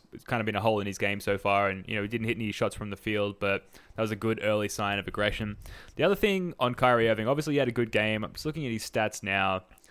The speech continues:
Thirty-eight points, eleven assists, seven boards, seventy-eight percent from the field, just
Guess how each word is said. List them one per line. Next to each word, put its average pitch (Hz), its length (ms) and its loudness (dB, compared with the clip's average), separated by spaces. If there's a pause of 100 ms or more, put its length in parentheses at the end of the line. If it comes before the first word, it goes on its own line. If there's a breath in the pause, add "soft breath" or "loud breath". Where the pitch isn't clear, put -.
(140 soft breath)
Thirty-eight 117 380 2
points, 104 260 -4
eleven 101 300 -2
assists, - 360 -6
seven 117 260 -2
boards, 101 680 0 (460 loud breath)
seventy-eight 135 640 2
percent 113 320 -4
from 110 100 -6
the 101 80 -6
field, 113 400 -2
just - 180 -10